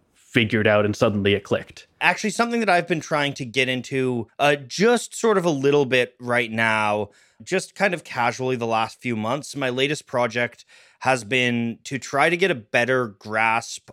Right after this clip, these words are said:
Speaker 2: on E D M, because
Speaker 1: Yeah.
Speaker 2: that's something that I really,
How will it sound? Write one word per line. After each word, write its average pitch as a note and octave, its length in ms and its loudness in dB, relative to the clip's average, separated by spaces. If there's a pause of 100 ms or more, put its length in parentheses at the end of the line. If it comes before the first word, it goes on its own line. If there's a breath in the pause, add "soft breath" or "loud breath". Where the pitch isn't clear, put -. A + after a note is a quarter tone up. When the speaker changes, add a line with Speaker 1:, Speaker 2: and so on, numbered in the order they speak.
(120)
Speaker 2:
on G#2+ 600 0
E B2 140 -8
D A2 200 -4
M, G2+ 320 -8 (500 soft breath)
because C3 440 0
Speaker 1:
Yeah. A#2+ 240 -2
Speaker 2:
that's C3+ 320 2
something C3 440 -2
that B2 140 0
I A2+ 360 2
really, B2 720 -2